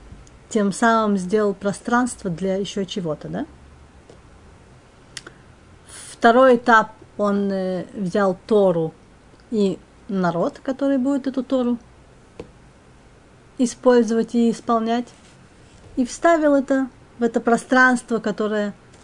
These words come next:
про-, произошло, и создал мир для, для этого. И третий этап — это то, что этот народ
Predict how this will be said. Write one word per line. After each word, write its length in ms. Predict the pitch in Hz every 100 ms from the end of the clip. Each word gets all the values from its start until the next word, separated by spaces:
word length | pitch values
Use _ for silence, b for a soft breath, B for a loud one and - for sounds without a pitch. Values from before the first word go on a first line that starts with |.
| - - -
про-, 340 | 214 202 196 185 -
произошло, 640 | 220 202 202 - 170 165 - - - - _ _ - _
и 240 | 277 320 - - _ - - -
создал 480 | - 226 190 226 214
мир 220 | 185 165 - - - - - - - - - - - - - - - 180
для, 400 | 165 185 175 -
для 240 | 180 190
этого. 320 | 180 175 160 - - - - - - 226
И 80 |
третий 440 | 226 294 339 311 285
этап — 280 | 311 330 - - - - _ _ _ _ _ - - _ - - -
это 220 | 226 226
то, 120 | 220 214
что 160 | -
этот 200 | 202 208
народ 420 | 233 254 349 -